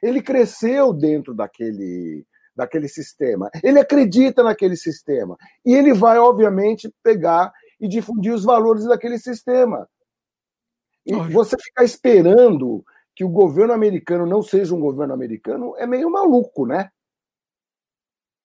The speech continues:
Speaker 2: <laughs>
Speaker 1: Ou
Speaker 2: Entendi.
Speaker 1: esperar que o governo chinês não seja o governo chinês é outra loucura. <laughs>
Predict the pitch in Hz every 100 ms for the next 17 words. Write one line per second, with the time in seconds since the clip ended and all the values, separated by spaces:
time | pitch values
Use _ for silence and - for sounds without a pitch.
0 | _ - - 151 - 214 269 202 170 170
1 | 190 202 180 147 175 202 190 190 147 175
2 | 180 202 185 180 151 143 123 127 110 -
3 | 110 107 151 104 - _ _ _ - 139
4 | 175 214 233 254 254 247 262 190 104 -
5 | _ _ _ _ _ _ - - - 202
6 | - - - 165